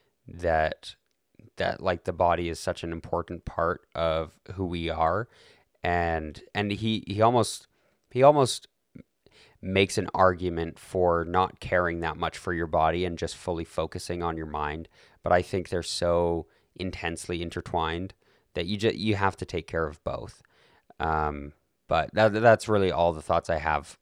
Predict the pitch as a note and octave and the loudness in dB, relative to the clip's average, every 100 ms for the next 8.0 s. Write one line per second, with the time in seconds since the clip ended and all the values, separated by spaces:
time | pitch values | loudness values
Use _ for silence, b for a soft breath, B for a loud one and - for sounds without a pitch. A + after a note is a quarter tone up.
0 | _ _ E2 D#2 D#2+ D#2 D2+ b b b | _ _ -6 -4 -2 -2 -4 b b b
1 | - F2+ F2 E2 - F#2 F2+ F#2 F2 - | -4 4 4 4 0 0 2 4 2 -2
2 | F#2 - _ _ _ - F#2+ G2 F#2 F2+ | -6 -6 _ _ _ -6 -4 0 2 4
3 | F#2+ F#2+ E2+ E2+ - F2 E2+ E2+ E2+ F2+ | 2 0 -6 -8 -8 -6 -4 -4 0 -2
4 | F2 D#2+ E2 E2+ E2 F2 E2 E2 _ b | -2 -2 -2 -2 -4 -6 -6 -8 _ b
5 | b b - F2 E2+ F2+ F2+ F#2 D2+ F#2+ | b b -12 -2 4 6 4 2 0 0
6 | F2 F2+ E2+ F#2 F2 E2+ E2+ F#2 - F2 | 0 0 0 -2 -2 0 -2 -6 -4 -2
7 | E2 E2+ - F2 F2 F#2 F#2 G2 G2 G#2+ | -2 -4 -2 -2 -2 -6 -4 -2 -2 -2